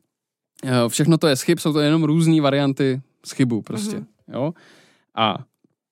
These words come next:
Speaker 1: my teda v kouli v hodně času, nebo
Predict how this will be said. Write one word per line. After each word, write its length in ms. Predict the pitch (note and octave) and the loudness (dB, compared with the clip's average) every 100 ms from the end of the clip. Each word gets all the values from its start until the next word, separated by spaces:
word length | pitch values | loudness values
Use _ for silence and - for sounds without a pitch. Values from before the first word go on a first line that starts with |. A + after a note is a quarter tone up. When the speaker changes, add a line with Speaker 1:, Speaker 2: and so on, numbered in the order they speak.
| _ _ _ - | _ _ _ 0
Speaker 1:
my 140 | F3+ | 0
teda 160 | G3 G3+ | 2 0
v 60 | - | 2
kouli 440 | C#3 D3 E3+ F3 - _ _ _ _ | 2 4 2 0 -6 _ _ _ _
v 200 | D3 C#3 | -18 -12
hodně 420 | C#3 C3 E3 F3+ F#3 | -6 0 0 0 -2
času, 380 | E3 C#3 F3 | -2 -4 -4
nebo 260 | E3+ D3+ C3+ | -4 -4 -6